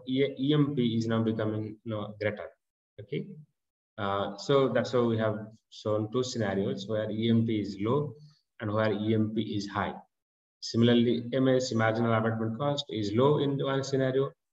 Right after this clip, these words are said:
and, um, M A C is higher. And usually marginal abatement cost will, will go down because of, you know, the improvement in the technology. So in M A C two we see dotted line, it has shifted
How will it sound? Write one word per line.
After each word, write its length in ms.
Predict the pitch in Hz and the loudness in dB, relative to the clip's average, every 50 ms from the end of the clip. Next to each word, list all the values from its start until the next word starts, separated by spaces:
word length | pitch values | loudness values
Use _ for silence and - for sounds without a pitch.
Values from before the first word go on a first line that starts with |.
| _ _ _ _ _ - | _ _ _ _ _ -4
and, 440 | 117 113 113 117 117 117 117 117 117 - 117 | 0 2 4 4 4 2 0 -4 -6 -6 -6
um, 140 | 110 110 - 113 | -4 -4 -2 -2
M 120 | 113 113 | 0 0
A 100 | 113 110 | 0 0
C 340 | 110 - - 139 135 - 113 107 | 0 -2 -2 -2 -2 -2 -2 -4
is 120 | 95 95 | -4 -4
higher. 320 | 98 98 92 90 82 - - - _ _ - | -4 -4 -4 -4 -4 -6 -10 -14 _ _ -8
And 160 | 123 120 117 | -4 -4 -2
usually 680 | - 131 139 135 135 147 139 143 147 143 143 143 147 147 - _ _ _ _ - | 0 2 2 4 6 6 6 6 4 2 0 -2 -8 -14 -18 _ _ _ _ 0
marginal 380 | 117 113 117 123 131 127 117 | 2 4 4 6 4 4 4
abatement 380 | 117 117 123 123 127 127 123 - | 4 4 2 2 2 0 0 0
cost 280 | 127 127 127 123 - - | 2 2 2 0 -2 -2
will, 240 | 123 120 117 117 117 117 117 | -2 0 0 0 0 0 -2
will 260 | 120 117 113 110 113 | -2 0 0 0 2
go 160 | 113 131 143 | 4 4 6
down 380 | 151 143 120 104 101 107 117 113 | 6 6 6 6 6 4 4 2
because 260 | 110 107 113 107 107 | 0 0 0 0 0
of, 140 | 113 110 110 - - - - _ _ _ _ | 0 0 -2 -4 -8 -14 -18 _ _ _ _
you 60 | 113 113 | -4 -2
know, 140 | 110 107 | -2 -2
the 260 | 101 107 104 101 101 - - | 0 -2 -2 -2 -4 -6 -2
improvement 480 | 127 123 120 120 131 135 127 131 127 120 | 0 0 2 2 4 4 4 4 4 4
in 100 | 117 110 | 2 2
the 80 | 110 | 0
technology. 640 | 113 117 98 - - 107 98 95 87 82 90 87 90 _ _ _ _ _ _ _ _ _ _ | -2 -4 -6 -6 -4 -2 -2 -2 -2 -4 -8 -12 -16 _ _ _ _ _ _ _ _ _ _
So 220 | - - 117 110 | -6 -2 0 2
in 160 | 110 117 117 | 4 4 4
M 180 | 110 113 117 120 | 4 6 4 4
A 80 | 123 117 | 4 4
C 160 | - 131 117 117 - 127 | 2 0 -2 -2 2 4
two 160 | 151 156 160 | 6 6 8
we 120 | 151 139 - | 6 6 4
see 280 | - - 127 123 123 | 2 0 -2 -2 -2
dotted 400 | 117 113 110 110 113 127 120 110 | -2 -2 -2 0 0 0 0 0
line, 440 | 110 104 90 90 98 123 151 156 - - | 0 0 0 0 -2 -2 -4 -6 -8 -12
it 80 | - - - | -12 -8 -6
has 320 | 110 110 107 107 101 - - | -4 -2 -2 -4 -4 -4 -6
shifted 360 | - 123 - - 139 135 | -6 -6 -4 -2 -4 -4